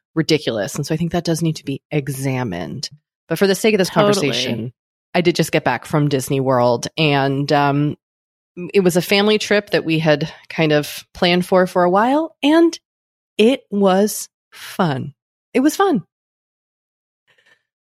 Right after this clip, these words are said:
Speaker 1: It was fun.
Speaker 2: What were
Speaker 1: But
Speaker 2: the highlights? What were the highlights, Kate?
Speaker 1: Okay. <sighs> Well, <laughs> I mean, honestly, it was f-, spending time together as a family.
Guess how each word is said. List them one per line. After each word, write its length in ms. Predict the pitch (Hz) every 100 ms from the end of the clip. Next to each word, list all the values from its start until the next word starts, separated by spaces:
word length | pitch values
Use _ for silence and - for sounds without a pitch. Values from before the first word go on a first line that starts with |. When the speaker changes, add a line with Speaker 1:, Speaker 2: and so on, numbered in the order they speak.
| _ -
Speaker 1:
It 60 |
was 180 | 180 165
fun. 160 | - -
Speaker 2:
What 200 | 226 311
were 80 | 403
Speaker 1:
But 120 | 403
Speaker 2:
the 60 |
highlights? 680 | - 180 190 202 - - - -
What 120 | 262
were 100 | 330
the 80 | 294
highlights, 360 | 202 160 - -
Kate? 300 | - - 262 _ _ _ -
Speaker 1:
Okay. 320 | 196 - - _ _ _ _ _ _ _ -
<sighs> 40 | - - - - - - - - - - - - _ -
Well, 320 | 226 226 - _ -
<laughs> 680 | - - 784 807 466 _
I 80 | 233
mean, 340 | 240 240 233 233 - - - - _ -
honestly, 500 | 233 277 - 269 220
it 60 |
was 180 | 196 185
f-, 100 | - -
spending 380 | - 175 175
time 180 | 175 160
together 240 | 156 156 156
as 80 |
a 60 | 180
family. 680 | - 151 143 147 165 220